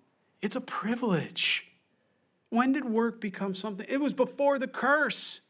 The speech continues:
in Genesis. It's a beautiful privilege to work. And there's seasons for that.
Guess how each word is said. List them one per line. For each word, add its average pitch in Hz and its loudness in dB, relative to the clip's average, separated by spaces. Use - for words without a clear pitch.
in 202 4
Genesis. 165 -2
It's 262 2
a 294 4
beautiful 233 4
privilege 269 0
to 147 -6
work. 123 -10
And 175 -2
there's - 0
seasons 208 2
for - -8
that. 95 -12